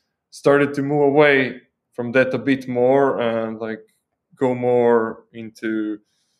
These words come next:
the world of energies and intuition and meditations and everything and just listen to how I actually feel like,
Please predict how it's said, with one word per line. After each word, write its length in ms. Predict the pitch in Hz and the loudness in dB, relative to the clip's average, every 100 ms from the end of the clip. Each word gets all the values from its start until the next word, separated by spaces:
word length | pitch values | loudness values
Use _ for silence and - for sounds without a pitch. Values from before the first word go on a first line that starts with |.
| _ _ | _ _
the 60 | 127 | -8
world 380 | 123 127 120 117 | 0 2 4 2
of 180 | 113 | 0
energies 640 | 120 127 123 123 120 120 117 | 0 2 0 -2 -2 -2 -4
and 280 | 113 110 110 | -6 -6 -8
intuition 800 | 110 110 120 123 - 127 120 117 | -10 -6 -6 -6 -8 -6 -6 -4
and 540 | 113 110 110 110 110 - _ _ _ _ | -6 -6 -8 -12 -16 -20 _ _ _ _
meditations 720 | 131 127 127 139 135 - 131 120 | -2 -2 2 2 2 0 -4 -2
and 100 | 123 | 0
everything 380 | 131 135 135 | 2 0 -2
and 120 | 123 117 | -4 0
just 280 | 127 127 | 0 0
listen 280 | 139 135 135 | -2 -2 -4
to 120 | 123 | -10
how 300 | 131 135 131 | -4 2 4
I 180 | 127 123 - _ _ _ - | 4 2 -2 _ _ _ -2
actually 460 | 139 135 143 131 | -2 0 0 2
feel 320 | 131 - 151 127 | 0 2 4 6
like, 380 | 113 123 - | 4 2 -2